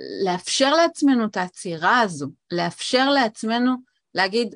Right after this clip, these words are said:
"לא, זאת העשייה הכי חשובה שהעסק שלי צריך כרגע, זה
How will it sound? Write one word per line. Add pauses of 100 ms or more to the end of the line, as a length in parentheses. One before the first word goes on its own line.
(140)
"לא,
זאת
העשייה
הכי
חשובה
שהעסק
שלי
צריך
כרגע,
זה